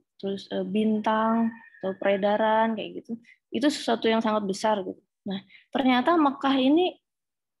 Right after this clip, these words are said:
eh, sangat, eh, penting posisinya di mata Allah ya. Nah, ternyata saya baca dari tafsir Ibnu Katsir bahwa dari awal, sejak awal penciptaan langit dan bumi, Mekah itu sudah dimuliakan. Jadi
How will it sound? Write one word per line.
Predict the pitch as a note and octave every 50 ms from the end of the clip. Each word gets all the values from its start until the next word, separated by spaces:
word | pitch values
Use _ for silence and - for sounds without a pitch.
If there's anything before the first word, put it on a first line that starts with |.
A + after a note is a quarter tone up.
| _ _ _ _
eh, | - - - A#3 A3+ A3+ A3+ A3+ A3+ A3+
sangat, | - - - - A#3 A#3+ A#3+ A#3+ A#3+ A#3+ A#3+ A#3+ A#3+ A#3 A#3 A#3 A3+ A3+ -
eh, | - - A3+ A3+ A3 A3 A3 A#3 - - - - - - - -
penting | - B3+ B3+ B3+ D#4 C#4+ C4 A#3
posisinya | A3 G3 G3+ A3 G#3 G#3 G3+ G3 G3 F#3+ F#3
di | G3+ G3 F#3+
mata | F#3 F#3 - F#3+ F3+
Allah | F#3 F#3 F#3 F3+ E3+ F3
ya. | F#3 _ _ _ _ _ _ _ _ _ _ -
Nah, | G#3+ G#3 -
ternyata | G#3+ G#3 G3+ G3+ A#3 B3 C4 - - - _ _ _
saya | - G#3 A3
baca | G#3 G#3+ G3+ - B3
dari | A#3+ A3+ A3+ G#3+ A3 A3 - -
tafsir | - G3 F#3+ - A3 G3+
Ibnu | G3 G3+ G3+ G3
Katsir | - F3 F#3+ - B3 B3+ B3 G#3+
bahwa | G#3 G3 G3 F#3+ - - _ _ _ _ _ _ _ _
dari | - A#3 B3 C#4+ D#4 D4+
awal, | - C4+ C4 B3+ A#3 F#3+ F3 F3 F#3+ A3 A#3 A#3 -
sejak | - B3+ G#3 A#3+ A#3 - -
awal | G#3+ A#3 A#3+ B3 B3 - _ _
penciptaan | A#3 A3+ A3+ A#3 - - - - - G#3+ A3
langit | G#3+ G#3+ G#3+ G#3+ G#3 A3
dan | F#3+ F#3+ G3 G3+ G3+
bumi, | A3+ C4+ C#4+ B3 G3 F#3 G#3+ A3+ - _ _ _ _
Mekah | A3+ A3 - - G#3+ A3 A3+ A3
itu | - C4+ C4
sudah | - A3+ G3 G#3+ F#3+
dimuliakan. | G3+ G3+ G3+ G3+ G3 G3 G3 F#3+ G3 - - F3+ F3+ F3+ F#3 F#3 - _ _ _ _ _ _ _ _ _ _ B3 A#3+ - _ - _ _ _ _ _ _ _ _ _ _ _ _ _
Jadi | A3+ G3+ G3+ G3 A#3 A#3+ B3 B3 -